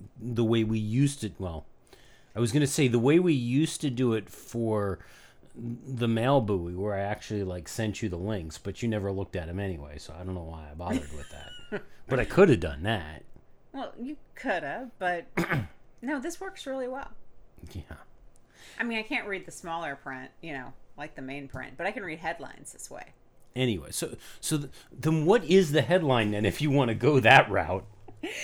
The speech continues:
Speaker 2: So apparently, Mercedes and F one are standing off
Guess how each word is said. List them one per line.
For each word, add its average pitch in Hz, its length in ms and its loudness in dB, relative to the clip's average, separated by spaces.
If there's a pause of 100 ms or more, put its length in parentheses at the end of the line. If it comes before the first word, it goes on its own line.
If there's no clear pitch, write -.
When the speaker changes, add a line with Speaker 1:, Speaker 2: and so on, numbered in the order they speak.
(180)
Speaker 2:
So 294 220 0
apparently, 233 1040 -4
Mercedes 277 540 -6
and 269 100 -6
F 220 220 -8
one 285 200 -4
are 214 100 0
standing 220 480 -10
off 233 300 -6